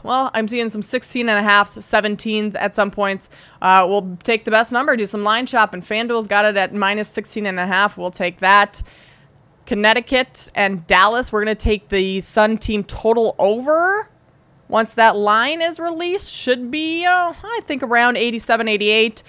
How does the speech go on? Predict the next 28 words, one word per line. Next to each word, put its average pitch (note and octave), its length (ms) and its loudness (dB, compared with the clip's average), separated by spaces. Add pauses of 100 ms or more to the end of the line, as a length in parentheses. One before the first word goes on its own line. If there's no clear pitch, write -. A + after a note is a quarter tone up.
(240)
Uh, G3 160 6
we're G#3 80 4
gonna G#3+ 100 2
play G#3+ 160 0
the F#3 140 -2
over G3 340 2
in F#3+ 120 -2
that F#3 200 4
one, F#3+ 240 0
but F#3 120 0
also F#3+ 260 0
I F3+ 100 2
think F#3 300 -4 (480)
Connecticut, F#3 680 -2 (200)
uh, F3 240 2
covers F#3 400 0
in F3+ 80 -8
this F3 180 -8
one F3 140 -2
as F3 160 -8
well. F3 400 4 (1200)
And F3+ 260 -4
this, E3+ 200 -6
uh, E3+ 200 -2
that F3 200 -2
series E3+ 300 -10
is E3 140 -12
over. A#2 340 -6